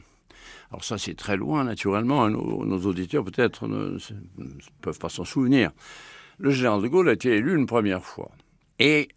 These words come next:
en soixante-cinq, il devait être réélu. Tout le monde pensait qu'il serait réélu au premier tour triomphalement. Or, il a été mis en ballottage, hein. Moi, j'avais rencontré le ministre de l'Intérieur dans l'antichambre de De Gaulle, euh, huit jours avant,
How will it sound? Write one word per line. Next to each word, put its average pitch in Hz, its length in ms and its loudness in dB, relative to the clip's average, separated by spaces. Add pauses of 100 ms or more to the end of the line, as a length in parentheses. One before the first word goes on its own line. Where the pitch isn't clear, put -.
(120)
en 80 260 -6
soixante-cinq, 113 840 -2
il - 80 0
devait 135 180 0
être 160 220 -2
réélu. 87 560 2 (680)
Tout 185 140 0
le 175 60 2
monde 135 160 4
pensait 113 380 0
qu'il 123 160 -4
serait 107 240 -4
réélu 151 240 0
au 131 80 2
premier 110 340 0
tour - 240 -2
triomphalement. 147 840 0 (440)
Or, 156 160 0
il 131 80 0
a - 20 0
été 117 220 -2
mis 120 180 -2
en - 140 -4
ballottage, - 1120 -2
hein. 185 200 -10 (520)
Moi, 123 80 -2
j'avais 120 180 0
rencontré 113 380 -4
le 110 80 -2
ministre 104 220 -2
de 107 40 -2
l'Intérieur 110 460 0
dans 113 140 -2
l'antichambre 107 580 -2
de 90 80 -4
De 92 140 -2
Gaulle, 151 360 4
euh, 101 140 2
huit 117 160 4
jours 117 300 2
avant, 156 460 2